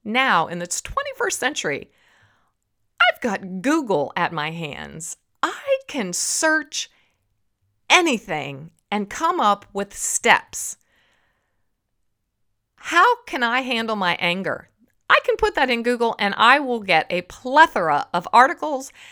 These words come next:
and equipment and resources that help me right away.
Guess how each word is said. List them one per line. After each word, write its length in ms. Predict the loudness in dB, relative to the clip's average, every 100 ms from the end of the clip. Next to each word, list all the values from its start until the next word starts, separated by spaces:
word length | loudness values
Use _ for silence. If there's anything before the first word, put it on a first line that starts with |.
| -20 _ -2
and 140 | -2
equipment 520 | -2 4 4 4 -2
and 160 | -2 0
resources 720 | 0 2 0 0 2 0 -2 -8 -18 _
that 220 | 4 4
help 360 | 6 4 4 2
me 300 | -6 -6 -10 _ -6
right 300 | 2 4 4
away. 460 | 4 2 0 -2